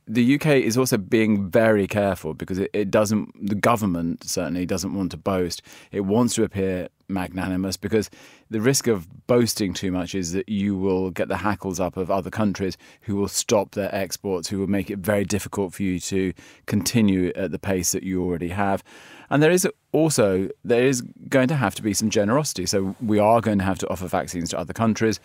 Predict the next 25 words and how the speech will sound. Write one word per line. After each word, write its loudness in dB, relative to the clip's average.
We 2
are 6
going 2
to 0
have 0
to -2
support -2
more -2
developing 2
nations -2
as -8
well, 4
because -2
there's -2
no 4
point, -2
you -2
know, -8
everyone 2
thinking -2
they 0
can -6
be 0
New 0
Zealand. -2